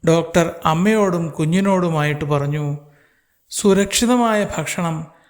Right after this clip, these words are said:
കൃത്യമായ ഇടവേളകളിൽ നിർബന്ധമായും കഴിക്കണം." വായ്ക്ക് രുചിയുള്ള ഭക്ഷണം മാത്രമല്ല നല്ല ഭക്ഷണം, ശരീരത്തിന് പോഷകങ്ങൾ ലഭിക്കുന്ന, ക്ഷീണം മാറാനുള്ള ആഹാരം വേണം.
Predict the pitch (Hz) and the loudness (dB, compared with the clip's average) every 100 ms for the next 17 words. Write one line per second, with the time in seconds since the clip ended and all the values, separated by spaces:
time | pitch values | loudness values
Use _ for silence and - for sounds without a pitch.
0 | _ _ - 160 - 196 202 202 214 214 | _ _ -6 -6 2 4 4 2 2 2
1 | 165 160 165 170 170 165 156 - - _ | 0 0 0 0 0 0 -4 -10 -20 _
2 | _ 185 175 156 226 233 202 143 135 170 | _ 0 0 2 2 2 0 0 0 0
3 | 190 139 131 147 139 - _ _ _ _ | 0 0 -2 -4 -6 -10 _ _ _ _
4 | _ _ _ 156 143 139 156 180 262 226 | _ _ _ 2 4 4 2 0 0 0
5 | 165 220 220 208 185 - 214 214 190 165 | 0 2 2 0 -2 -4 0 0 0 -4
6 | 170 214 190 160 156 156 - - _ _ | -4 -4 -4 -6 -8 -10 -14 -20 _ _
7 | - 147 147 170 165 - 160 156 - - | -2 0 2 0 0 -4 -6 -8 -12 -20
8 | _ _ _ _ _ - 160 160 175 190 | _ _ _ _ _ 0 2 4 2 0
9 | 190 180 180 160 170 208 208 202 196 185 | 0 -2 0 0 2 2 2 2 0 0
10 | 165 147 170 180 165 143 147 - _ _ | 0 0 -2 -2 -2 -4 -6 -16 _ _
11 | _ - - 185 214 233 208 175 160 156 | _ -6 2 4 4 2 2 0 0 0
12 | 156 147 139 - - _ _ 147 151 151 | -2 -2 -4 -8 -20 _ _ 0 2 4
13 | 165 165 151 139 135 139 | 2 2 -2 -2 -4 -10